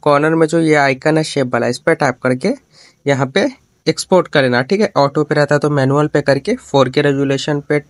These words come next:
करके सिक्सटी एफ़पीएस पे कर लेना, ओके, जिससे कि फ़ोर के में वीडियो एक्सपोर्ट हो। एक्सपोर्ट करने के बाद से आपको क्या करना है,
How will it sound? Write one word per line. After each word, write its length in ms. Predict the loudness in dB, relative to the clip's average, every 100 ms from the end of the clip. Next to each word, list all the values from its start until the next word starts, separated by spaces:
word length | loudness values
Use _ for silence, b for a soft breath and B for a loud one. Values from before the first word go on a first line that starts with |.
| _ _ _
करके 320 | -2 -2 0 -2
सिक्सटी 360 | -2 -2 0
एफ़पीएस 280 | 0 0 -2
पे 120 | -2
कर 140 | -4 -4
लेना, 160 | -4 -6
ओके, 280 | -2 -2 -2
जिससे 380 | -4 -6 -6
कि 240 | -6 -4 -4
फ़ोर 260 | -2 -2
के 100 | 0
में 140 | -2 -2
वीडियो 460 | -2 -4 -2 -4 -6 B B B -10
एक्सपोर्ट 460 | -10 -2 0 0 -2
हो। 100 | -6 B B B -6
एक्सपोर्ट 380 | -6 0 -2 2
करने 240 | 2 2
के 80 | 4
बाद 160 | 2 2
से 80 | -2
आपको 180 | 0
क्या 160 | 0 0
करना 260 | 0 0 0
है, 140 | -2